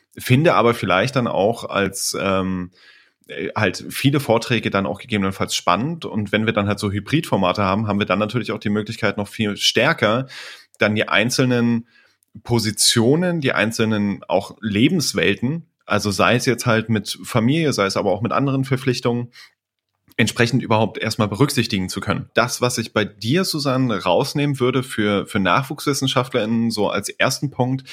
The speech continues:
wäre halt auch schon gleich am Anfang zu sagen, so irgendwie pick your battles. Also, äh, schaut wirklich drauf, was, was sind irgendwie Sachen, wo es, wo es wichtig ist,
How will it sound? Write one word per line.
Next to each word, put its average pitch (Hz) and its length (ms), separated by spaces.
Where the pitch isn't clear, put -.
wäre 110 220
halt 117 160
auch 110 240
schon 113 320
gleich 113 320
am 120 120
Anfang 135 340
zu - 80
sagen, 101 260
so 104 200
irgendwie 104 420
pick 135 220
your 135 80
battles. 123 600
Also, 110 520
äh, 104 140
schaut 120 540
wirklich 131 320
drauf, 110 420
was, 101 720
was 107 400
sind 143 160
irgendwie 113 320
Sachen, 113 560
wo 107 100
es, - 240
wo 101 160
es 104 140
wichtig 160 340
ist, 131 500